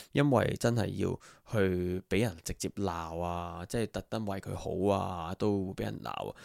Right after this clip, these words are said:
噉我覺得真係，呃，香港嘅醫生護士係好值得 respect 嘅。噉跟住我陪我阿爸睇完醫生之後呢，噉就四點半至四點九啦。跟住下一步呢，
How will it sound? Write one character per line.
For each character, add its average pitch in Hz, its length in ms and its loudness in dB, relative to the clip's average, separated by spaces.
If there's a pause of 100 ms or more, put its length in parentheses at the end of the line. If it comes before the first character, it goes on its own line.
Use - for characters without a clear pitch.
(320)
噉 131 140 -4
我 110 160 -2
覺 104 60 -8
得 110 80 -6
真 101 240 -6
係， - 140 -14 (600)
呃， 92 640 -4 (180)
香 143 240 -2
港 110 180 -2
嘅 110 40 0
醫 107 180 -2
生 110 220 -4
護 101 160 -10
士 - 160 -10
係 90 260 -8
好 101 80 -6
值 - 120 -6
得 95 140 -8
respect - 600 -4
嘅。 80 140 -10 (640)
噉 123 120 -6
跟 147 140 0
住 107 260 -2
我 104 160 -2
陪 104 200 -8
我 95 220 -2
阿 104 40 0
爸 82 340 -4
睇 - 120 -10
完 92 800 -6
醫 120 120 -10
生 110 380 -4
之 107 140 -4
後 87 160 -2
呢， 95 200 -2 (400)
噉 104 220 -4
就 90 180 0
四 90 260 -2
點 90 300 -6 (640)
半 92 240 2
至 87 80 -6
四 92 100 -2
點 90 200 -2
九 78 220 -4
啦。 82 220 0 (300)
跟 - 160 0
住 120 60 2
下 92 180 2
一 - 100 4
步 90 160 2
呢， 101 140 6